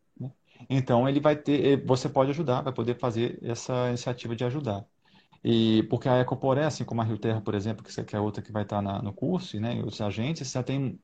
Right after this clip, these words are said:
larga experiência aqui em várias a-, áreas, né, que já restauraram várias áreas, tem viveiro de mudas, enfim. Então, são bem estruturadas para esse, esses fins de, de restauração.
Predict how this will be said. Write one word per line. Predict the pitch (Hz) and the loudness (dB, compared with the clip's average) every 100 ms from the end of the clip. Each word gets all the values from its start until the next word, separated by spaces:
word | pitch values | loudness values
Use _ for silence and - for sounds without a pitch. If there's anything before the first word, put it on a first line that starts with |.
| _ | _
larga | 117 120 151 165 | 2 4 4 2
experiência | 127 - 113 117 107 | -2 -2 -2 -2 -6
aqui | 117 | -2
em | |
várias | 120 127 120 | 2 2 2
a-, | 120 - | 0 2
áreas, | 117 123 110 | 2 2 2
né, | 104 | 0
que | 101 | -4
já | 104 | -2
restauraram | 110 107 117 110 | -2 -2 -2 -2
várias | 107 127 104 | 0 0 -2
áreas, | 104 120 110 | -2 -2 -2
tem | - 117 | -4 -4
viveiro | 107 110 107 | -2 -2 -2
de | 101 | -6
mudas, | 98 127 127 117 | -6 -6 -6 -8
enfim. | 120 - 113 _ - - - - | -10 -10 -14 _ -20 -20 -20 -8
Então, | 117 | -6
são | 110 123 | -4 -2
bem | 120 | -2
estruturadas | 127 131 127 117 110 113 | -2 -4 0 2 4 2
para | - 117 | -2 -4
esse, | - 107 _ | -4 -10 _
esses | 127 - 104 | -8 -8 -4
fins | 110 104 | -2 0
de, | 110 107 | 0 0
de | 104 | -2
restauração. | 107 110 113 117 135 - 196 | -4 -4 -4 -4 -6 -10 -12